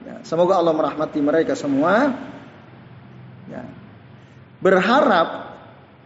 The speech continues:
mendapat pahala dari Allah Ta'ala dengan menghina para ahlil bid'ah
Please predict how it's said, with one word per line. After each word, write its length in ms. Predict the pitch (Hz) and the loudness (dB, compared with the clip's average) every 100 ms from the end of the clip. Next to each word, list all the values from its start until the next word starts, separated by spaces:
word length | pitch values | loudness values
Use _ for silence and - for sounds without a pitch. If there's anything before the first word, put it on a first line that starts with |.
| - - _ _ _ - | -20 -20 _ _ _ -2
mendapat 400 | 185 247 262 254 | 2 4 2 2
pahala 640 | 214 226 262 208 190 - | 2 4 4 4 0 0
dari 160 | 185 196 | 2 2
Allah 280 | 214 220 190 | 2 0 0
Ta'ala 320 | 226 196 170 185 | -2 -4 -6 -2
dengan 560 | 180 226 269 277 - | 2 2 2 -2 -8
menghina 800 | - 214 214 185 233 240 214 170 - - - - - - - - - | -2 0 2 2 4 6 6 2 -4 -12 -18 -20 -20 -20 -20 -20 -8
para 320 | - 175 175 | 0 2 2
ahlil 400 | - 180 160 165 | 0 0 2 2
bid'ah 640 | 156 220 262 254 233 - | 2 2 2 2 0 -4